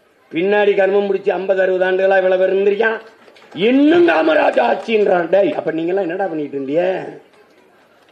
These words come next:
அதுக்கு முன்னும் கிடையாது, பின்னும் கிடையாது. அவன் ஒருவனே நல்லாட்சியின் அடையாளமாக இருக்கிறான் என்றால் அதான்டா காமராஜ்,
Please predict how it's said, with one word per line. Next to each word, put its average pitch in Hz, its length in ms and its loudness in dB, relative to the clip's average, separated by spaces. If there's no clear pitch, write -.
அதுக்கு 240 400 -2
முன்னும் 302 520 2
கிடையாது, 269 460 2
பின்னும் 349 440 2
கிடையாது. 262 400 2
அவன் 220 360 0
ஒருவனே 285 580 4
நல்லாட்சியின் 156 880 -4
அடையாளமாக 151 800 2
இருக்கிறான் 160 520 2
என்றால் - 500 0
அதான்டா 214 500 -8
காமராஜ், 117 520 -10